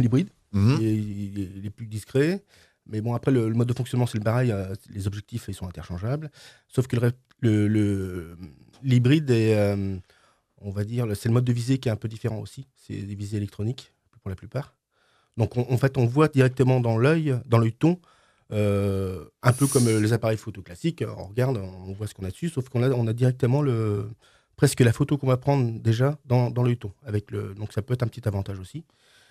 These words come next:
Speaker 2: C'est même un gros avantage. Non ?
Speaker 1: Après, moi, je sais que le, la visée électronique, euh, j'a-, j'adhère pas trop. Parce que, bon, après, euh, ça dépend aussi de la qualité de,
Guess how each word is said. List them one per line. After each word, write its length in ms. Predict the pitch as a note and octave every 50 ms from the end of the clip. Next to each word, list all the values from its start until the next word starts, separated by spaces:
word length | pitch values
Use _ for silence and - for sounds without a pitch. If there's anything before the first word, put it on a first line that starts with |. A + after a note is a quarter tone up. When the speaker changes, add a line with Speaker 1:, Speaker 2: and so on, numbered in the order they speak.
| _ _ _ _ - -
Speaker 2:
C'est 120 | - A#2
même 160 | A2+ A2 G#2+ G#2+
un 100 | G#2 G2+
gros 320 | F#2 - - B2 G#2+ F#2
avantage. 460 | G2+ G2 B2 C3+ G3 E3+ C3 A#2+ A2+ - _ _ _ _ _ _ _ _ _ _ _ _ _ _ _ _ F#2+
Non ? 280 | G2+ G#2 A#2 C#3+ F3+ - _ _ _ _ _ _ B2+
Speaker 1:
Après, 220 | B2+ B2+ - F3
moi, 100 | E3+ E3
je 80 | C#3+ D3
sais 140 | C#3 F3+ F3+
que 100 | - -
le, 640 | D3+ D3 C#3+ C#3 C#3 C#3 C3+ C3+ C3 B2+ B2+ B2+ B2+ B2+ B2
la 80 | B2
visée 200 | B2+ C3+ C3+ D3
électronique, 420 | C#3 C3+ C3 - C3 C#3+ D#3 - -
euh, 240 | B2+ A#2+ A#2 A2+ A2 G#2+ - - - - - - - - -
j'a-, 420 | A2+ A2+ A#2 A2 A2 G#2+ G#2+ G#2+ G#2+ G#2+ G#2+ G#2 - - _
j'adhère 280 | - A#2+ A#2 A#2+ A#2 -
pas 100 | - B2
trop. 160 | - - G#2
Parce 180 | G2+ G2+ -
que, 60 | - A2
bon, 160 | A2 A2+ G#2
après, 180 | F#2+ - -
euh, 300 | A#2+ A2+ G#2 G2+ G2+ F#2+
ça 120 | - - A#2
dépend 240 | A2+ A2 - C#3 C3+
aussi 140 | B2 -
de 60 | A#2+ A#2
la 80 | A2
qualité 340 | - C3 C3 C3 B2+ - D#3+
de, 460 | C#3+ B2+ B2 A#2 A2+ G#2+ G#2+ G#2+ G#2